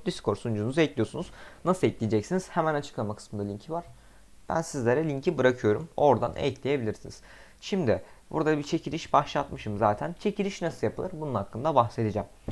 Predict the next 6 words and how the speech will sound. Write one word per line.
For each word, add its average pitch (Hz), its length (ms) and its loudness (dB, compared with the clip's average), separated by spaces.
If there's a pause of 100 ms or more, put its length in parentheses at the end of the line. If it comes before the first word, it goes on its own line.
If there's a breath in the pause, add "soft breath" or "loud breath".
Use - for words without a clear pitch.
Öncelikle 143 500 0
arkadaşlar 98 560 0
R 160 200 2
ünlem 113 280 -2 (520 loud breath)
moderasyon 143 720 0 (140)
yazıyorum. 98 420 -4